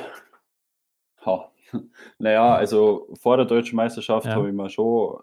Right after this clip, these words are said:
Speaker 1: eigentlich allgemein erwünscht, mich erst einmal nur fürs E B U Cup Team zu, zu qualifizieren, weil das ist mir jetzt über die letzten Jahre auch nicht so gelungen. Und dann über gute Vorbereitung einfach,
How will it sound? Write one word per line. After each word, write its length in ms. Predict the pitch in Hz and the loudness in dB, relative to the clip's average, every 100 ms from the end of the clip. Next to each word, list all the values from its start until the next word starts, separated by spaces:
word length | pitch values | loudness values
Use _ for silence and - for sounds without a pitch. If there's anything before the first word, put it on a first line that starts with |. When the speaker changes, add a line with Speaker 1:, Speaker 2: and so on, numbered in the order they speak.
| _ | _
Speaker 1:
eigentlich 340 | - 101 101 - | -10 -8 -6 0
allgemein 460 | 110 120 107 107 | 2 2 0 0
erwünscht, 420 | 104 104 104 - | -2 -2 -6 -10
mich 300 | 101 98 92 | -6 -4 -2
erst 240 | 95 101 - | -2 -4 -4
einmal 200 | 98 95 | -8 -4
nur 200 | 101 104 | -4 -4
fürs 200 | 101 - | -6 -10
E 100 | 98 | -8
B 100 | 95 | -2
U 80 | 131 | -2
Cup 260 | 135 139 | -2 -4
Team 220 | - 131 123 | -2 -4 -2
zu, 380 | 113 107 101 - | 0 2 0 -6
zu 140 | _ 107 | _ -6
qualifizieren, 680 | - 107 107 104 127 123 | -2 -2 -2 -6 -4 -2
weil 100 | 104 | -2
das 100 | 85 | -4
ist 100 | 85 | -6
mir 220 | 101 92 90 | -6 -6 -6
jetzt 180 | - | -10
über 160 | 98 92 | -10 -8
die 80 | 92 | -2
letzten 340 | 101 101 - | -2 -2 -6
Jahre 340 | 95 90 101 101 | -2 0 0 0
auch 60 | |
nicht 160 | 127 127 | 0 0
so 140 | 113 | -4
gelungen. 600 | 117 107 117 123 120 120 _ _ | -2 0 0 0 -4 -10 _ _
Und 760 | - 117 113 113 110 107 - - _ _ | 0 4 6 6 4 0 -6 -20 _ _
dann 300 | 110 117 127 | 2 4 4
über 260 | 107 101 101 | 2 2 2
gute 300 | 113 113 101 | 0 -4 0
Vorbereitung 640 | 107 107 101 101 101 95 | 2 4 2 0 -4 -8
einfach, 460 | 95 98 95 - | -8 -4 -4 -6